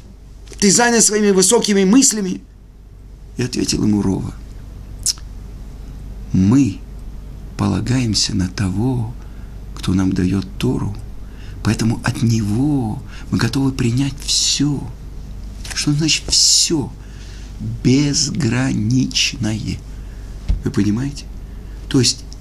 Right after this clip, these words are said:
что бы ты нам ни сказал, мы готовы делать. Как Тора,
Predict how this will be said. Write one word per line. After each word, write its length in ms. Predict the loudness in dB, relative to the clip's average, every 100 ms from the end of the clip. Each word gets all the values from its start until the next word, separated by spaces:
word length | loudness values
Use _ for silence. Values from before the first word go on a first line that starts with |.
| -8
что 720 | 2 4 4 2 0 6 6 6
бы 160 | 4
ты 240 | 2 2 4
нам 500 | 4 4 4 2 2
ни 140 | 2
сказал, 720 | 2 2 2 4 2 2 -4 -8 -14 -14 -10 0
мы 100 | 2
готовы 520 | 2 0 0 0 -2
делать. 800 | -2 -2 0 0 -4 -10 -10 -12 -12 -12 -12 -12 -12 -12 -6 -6 -6 -12 -12 -10 0
Как 360 | 4 4 2
Тора, 760 | -2 4 4 6 6 4 2